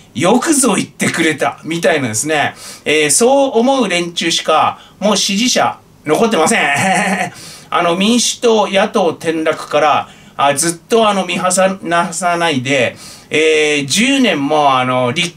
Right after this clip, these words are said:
憲の支持者続けている人らは、もう全くのね、あの、ハードな、ハードコアなパヨと呼ぶべきもんでね、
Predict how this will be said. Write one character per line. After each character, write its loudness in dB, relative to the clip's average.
憲 -2
の -2
支 -2
持 -4
者 -2
続 0
け -2
て -2
い -2
る -2
人 -2
ら 2
は、 0
も 0
う 0
全 2
く 2
の 2
ね、 0
あ 0
の、 0
ハ 2
ー 0
ド -2
な、 -6
ハ 2
ー 0
ド 0
コ 2
ア -2
な -8
パ 0
ヨ 0
と -2
呼 2
ぶ -4
べ -2
き -2
も -2
ん -10
で -10
ね、 -2